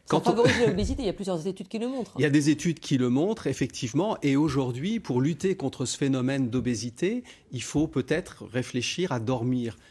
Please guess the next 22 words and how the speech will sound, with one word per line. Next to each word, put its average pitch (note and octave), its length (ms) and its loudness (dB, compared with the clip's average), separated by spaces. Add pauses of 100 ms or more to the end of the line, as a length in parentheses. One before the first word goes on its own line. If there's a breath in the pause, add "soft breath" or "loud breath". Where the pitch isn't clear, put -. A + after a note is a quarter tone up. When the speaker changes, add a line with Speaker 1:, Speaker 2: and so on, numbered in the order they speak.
(180 soft breath)
Speaker 1:
légèrement C3 560 2
plus, - 380 -4
parce A#2+ 180 -4
qu'on C3+ 160 2
est B2+ 180 0
tous - 360 -8
effectivement C3 760 -6
en B2 80 0
dette A#2+ 300 0
de B2+ 80 0
sommeil. A#2 460 0
Aujourd'hui, B2+ 420 2
les C#3 220 4
études D#3+ 240 -2
nous C3+ 100 2
montrent C3+ 460 0
que C#3+ 280 -2 (300 loud breath)
les A#2+ 100 2
Français C3+ 380 0
en D#3+ 60 2
moyenne C3+ 480 2
dorment E3+ 320 -4